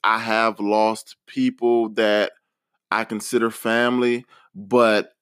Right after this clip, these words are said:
it's been a while since I've, I've lost someone that was, you know, extremely, extremely close to me. I think the last person that I can remember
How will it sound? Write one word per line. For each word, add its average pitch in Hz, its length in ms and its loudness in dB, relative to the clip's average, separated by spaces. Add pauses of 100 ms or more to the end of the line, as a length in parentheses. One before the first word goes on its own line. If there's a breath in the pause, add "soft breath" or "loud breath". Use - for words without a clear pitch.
(680)
it's 139 200 0
been 120 180 0
a 110 60 2
while 113 480 2
since 107 280 -6
I've, 107 240 2 (680)
I've 110 200 -2
lost 113 320 0
someone 113 480 -2
that 101 260 0
was, 98 720 -4 (300 soft breath)
you 117 120 -2
know, 107 200 2
extremely, 117 640 0 (140)
extremely 147 560 2
close 120 340 0
to 101 160 -4
me. 78 220 -10 (360)
I 107 160 -2
think 113 240 -4
the 107 80 0
last 110 360 0
person 117 300 0
that 101 100 2
I 101 140 2
can 104 140 -8
remember 107 800 2